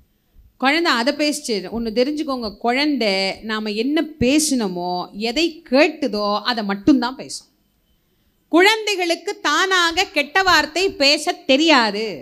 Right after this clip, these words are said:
நல்லா தெரிஞ்சுக்கோங்க, குழந்தைகளுக்கு எந்த கெட்ட வார்த்தையும் தெரியாது. எங்கோ யாரிடமோ கேட்ட வார்த்தைகளை அது திரும்ப நம்ம கிட்ட கொண்டு வந்து கொட்டும். அவ்வளவுதான். இதுதான் குழந்தைங்க செய்யும். அது கண்ணாடி தான். நாம என்ன செய்யறோமோ செய்யும். நாம அப்ப குழந்தைங்க கிட்ட ரொம்ப ஜாக்கிரதையா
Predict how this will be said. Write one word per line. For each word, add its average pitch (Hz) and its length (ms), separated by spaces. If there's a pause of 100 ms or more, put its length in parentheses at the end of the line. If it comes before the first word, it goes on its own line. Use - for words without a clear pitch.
(120)
நல்லா 285 380
தெரிஞ்சுக்கோங்க, 226 560
குழந்தைகளுக்கு 320 680
எந்த 311 420
கெட்ட 349 280
வார்த்தையும் 349 540
தெரியாது. 240 360 (680)
எங்கோ 349 580 (180)
யாரிடமோ 359 640 (180)
கேட்ட 359 520
வார்த்தைகளை 349 680
அது 403 200
திரும்ப 427 280
நம்ம 339 180
கிட்ட 320 220
கொண்டு 320 220
வந்து 339 200
கொட்டும். 294 360
அவ்வளவுதான். 277 540
இதுதான் 302 300
குழந்தைங்க 311 400
செய்யும். 262 280
அது 233 100
கண்ணாடி 294 520
தான். 277 240 (520)
நாம 254 320
என்ன 339 260
செய்யறோமோ 359 500
செய்யும். 285 360
நாம 320 300
அப்ப 349 240
குழந்தைங்க 370 440
கிட்ட 330 200
ரொம்ப 320 300
ஜாக்கிரதையா 302 680